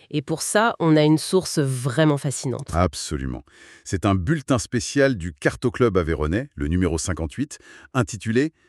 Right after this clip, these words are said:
Speaker 2: Les Aveyronnais dans la Grande Guerre.
Speaker 1: Et ce qui est incroyable avec cette source,
Speaker 2: c'est que tout le récit, toute l'analyse repose sur un objet qu'on pense tous connaître.
Speaker 1: La carte postale.
Speaker 2: Exactement. On va voir que ce petit bout de carton était en fait un média d'une puissance folle à l'époque.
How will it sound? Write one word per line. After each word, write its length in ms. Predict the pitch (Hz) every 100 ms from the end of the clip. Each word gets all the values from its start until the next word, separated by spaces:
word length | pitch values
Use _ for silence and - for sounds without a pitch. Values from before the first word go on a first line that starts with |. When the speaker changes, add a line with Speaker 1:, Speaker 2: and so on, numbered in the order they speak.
| _ -
Speaker 2:
Les 340 | 73 78 107
Aveyronnais 640 | 165 120 98 101 113 127 -
dans 160 | 82
la 120 | 85 82
Grande 260 | 73 78
Guerre. 360 | 69 58 - _ _ 196
Speaker 1:
Et 40 |
ce 80 | -
qui 80 | 220
est 100 | 262
incroyable 560 | 269 - 240 262 226
avec 220 | 190 170
cette 180 | - 160
source, 440 | - 220 - - -
Speaker 2:
c'est 160 | - -
que 120 | 101
tout 200 | - 147
le 80 | 123
récit, 540 | 120 - - 90 131
toute 240 | - 131 110
l'analyse 680 | 110 110 98 87 107 104 - _
repose 440 | - 110 - 135
sur 160 | - 95
un 100 | 85
objet 320 | 90 73 107
qu'on 160 | - 82
pense 300 | 92 92 -
tous 200 | - 131
connaître. 460 | - 69 - - _ _
Speaker 1:
La 220 | 156 160
carte 320 | - 208 -
postale. 420 | 180 165 - 135 104
Speaker 2:
Exactement. 540 | 87 92 - 80 65 - - - -
On 80 | 104
va 140 | 117
voir 260 | 120 165 175
que 100 | 113
ce 140 | -
petit 380 | 98 - 143 156
bout 120 | 127
de 60 | -
carton 460 | - - 113 131 -
était 260 | 90 104 95
en 60 | 87
fait 240 | 127 -
un 80 | 80
média 380 | 87 98 101 107
d'une 240 | 82 73
puissance 560 | - 90 - 67 - -
folle 380 | - - 104 69
à 60 |
l'époque. 420 | 67 - - -